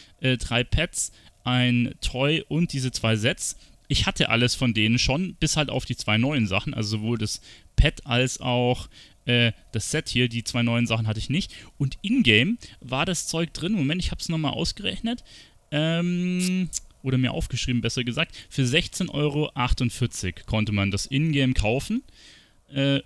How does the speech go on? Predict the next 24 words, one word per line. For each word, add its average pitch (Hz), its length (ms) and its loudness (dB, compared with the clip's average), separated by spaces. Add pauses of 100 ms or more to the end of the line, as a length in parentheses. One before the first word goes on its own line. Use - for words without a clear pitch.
und 139 180 2
hier 214 420 0
ist - 200 -4
halt 131 140 0
irgendwie, 147 360 2
hat's 123 220 0
anscheinend 117 300 2
zusammen, 117 340 2
kostet's 110 340 -2
normalerweise 110 520 2
hundertachtzig 104 560 0
Euro, 135 200 0
nur 123 140 2
wenn 127 80 2
du 123 80 0
alles 127 240 -2
kaufst. 131 420 -2 (280)
Und 117 160 -2
hier 147 260 6
steht's - 300 0
dann 127 100 4
für 117 140 -6
vierundsechzig 123 580 2
neunundneunzig. 123 380 2